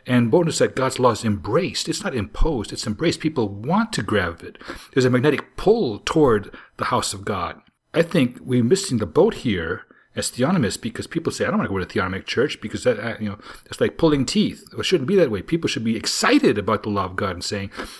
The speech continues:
"God actually has answers." Uh, I hate using the word blueprints 'cause it sounds very architectural, but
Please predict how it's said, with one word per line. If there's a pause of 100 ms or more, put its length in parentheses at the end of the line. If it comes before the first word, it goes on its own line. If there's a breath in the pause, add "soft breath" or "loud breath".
(120 loud breath)
"God
actually
has
answers." (600 loud breath)
Uh,
I
hate
using
the
word
blueprints
'cause
it
sounds
very
architectural, (600 loud breath)
but